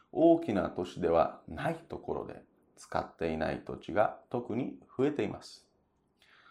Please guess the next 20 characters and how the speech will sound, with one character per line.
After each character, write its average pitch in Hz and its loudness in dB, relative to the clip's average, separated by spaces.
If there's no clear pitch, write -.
使 - 2
っ 180 4
て 170 8
い 160 10
な 190 6
い 156 4
土 101 2
地 - -4
に 78 -2
ゴ 87 -2
ミ 90 0
を - -4
捨 - -20
て 92 0
る 87 0
人 - -2
も 160 2
い 127 2
ま 104 0
す。 - -18